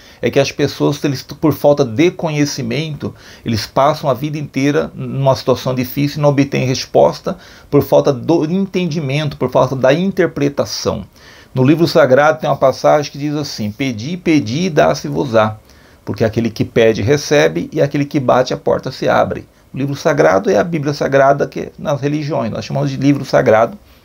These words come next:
que é a mesma coisa. Será que é mentira isso que tá escrito? Será que essa pessoa ficar pedindo, pedindo, pedindo, e ela vai receber, não vai receber? Por que que acontece esse fenômeno?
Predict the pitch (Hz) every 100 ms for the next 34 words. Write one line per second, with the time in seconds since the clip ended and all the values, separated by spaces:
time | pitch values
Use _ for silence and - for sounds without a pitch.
0 | _ - 139 127 127 123 139 135 110 98
1 | 95 - - - - - - - - -
2 | 170 196 185 160 151 117 - 185 208 147
3 | 139 180 - 131 107 - 135 165 - 143
4 | - 135 127 - 127 131 - 127 98 165
5 | 151 - 131 98 165 143 - 104 117 180
6 | 127 104 - _ _ _ _ _ - -
7 | 113 120 131 123 110 151 135 - 107 113
8 | 165 139 123 139 123 - 107 143 185 -
9 | - - 190 190 190 185 185 151 147 139
10 | 143 - 139 - 139 110 110 87 -